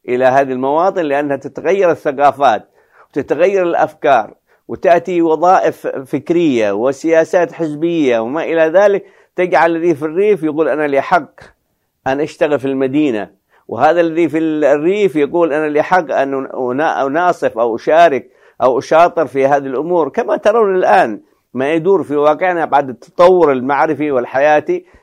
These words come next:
كيف صارت الشعوب تخرج مليونيات، وكيف تخرج مظاهرات، وكيف تعمل شعارات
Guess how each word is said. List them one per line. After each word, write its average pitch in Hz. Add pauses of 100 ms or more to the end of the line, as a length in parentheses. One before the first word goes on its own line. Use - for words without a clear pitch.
(120)
كيف 180
صارت 160
الشعوب 139
تخرج 156
مليونيات، 139
وكيف 131
تخرج 127
مظاهرات، 127 (260)
وكيف 147
تعمل 139
شعارات 160